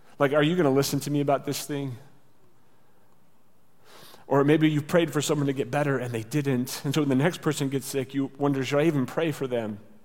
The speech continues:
Or should I just pray that God would help them endure this? Should, should I ask for healing? Should I ask for big things? Or should I just pray that God would just help them get through?"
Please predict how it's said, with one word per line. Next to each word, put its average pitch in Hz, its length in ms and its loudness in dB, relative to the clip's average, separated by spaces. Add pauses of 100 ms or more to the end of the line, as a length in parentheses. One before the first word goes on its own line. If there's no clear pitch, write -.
(640)
Or 139 100 0
should 147 160 0
I 151 40 4
just 143 160 -2
pray 151 160 4
that 123 120 2
God 139 220 2
would 127 100 0
help 139 160 0
them 127 160 2
endure 120 320 0
this? 110 400 -10 (920)
Should, - 200 -4
should 165 140 0
I 156 120 -2
ask 160 380 0
for 156 140 -2
healing? 147 320 0
Should 156 160 -2
I 160 40 2
ask 165 220 4
for 165 100 -2
big 143 180 -2
things? 143 300 -2
Or 135 80 -6
should 147 140 -4
I 147 80 4
just 139 220 -4
pray 147 240 2
that 127 120 0
God 131 180 -2
would 131 80 -2
just 123 140 -4
help 131 140 -2
them 120 140 -2
get 113 180 -4
through?" 110 220 -12